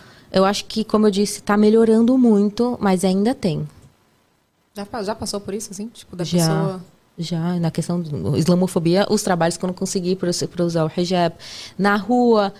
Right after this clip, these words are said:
Speaker 1: as pessoas gritarem "mulher bomba", é,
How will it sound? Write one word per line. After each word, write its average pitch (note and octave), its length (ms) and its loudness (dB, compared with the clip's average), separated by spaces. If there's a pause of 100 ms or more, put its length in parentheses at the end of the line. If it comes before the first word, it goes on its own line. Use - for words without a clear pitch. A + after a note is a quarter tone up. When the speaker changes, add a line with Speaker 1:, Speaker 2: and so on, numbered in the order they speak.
(140)
Speaker 1:
as E3+ 160 -4
pessoas F3+ 340 0
gritarem E3+ 500 -2
"mulher F3 300 0
bomba", F#3 960 2 (400)
é, D#3+ 880 0